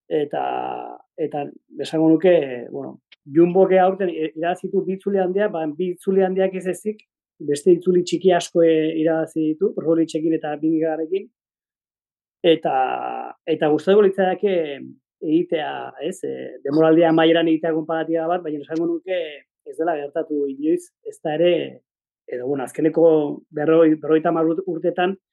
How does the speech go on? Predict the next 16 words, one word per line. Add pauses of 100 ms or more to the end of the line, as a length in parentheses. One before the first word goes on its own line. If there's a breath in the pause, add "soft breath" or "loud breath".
(540)
ez
dela
gertatu
talde
batek
horren
beste
dominatzea
bueltak,
bai
aste
batekoak
eta
bai
hiru
astekoak.